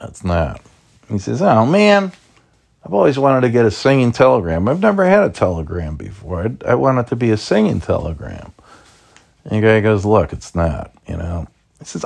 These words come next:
"Ah, come on. Can't you just sing it?" He says, "Well,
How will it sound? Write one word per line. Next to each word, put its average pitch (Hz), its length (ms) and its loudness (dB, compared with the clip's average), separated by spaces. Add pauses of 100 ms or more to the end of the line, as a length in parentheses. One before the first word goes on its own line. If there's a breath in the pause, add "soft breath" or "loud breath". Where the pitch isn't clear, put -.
"Ah, 160 120 4
come 214 220 -2
on. 90 320 0 (280)
Can't 170 280 0
you 165 60 -4
just 139 240 0
sing 123 220 2
it?" 120 220 0 (360)
He 107 100 -10
says, 110 200 -6
"Well, 127 540 2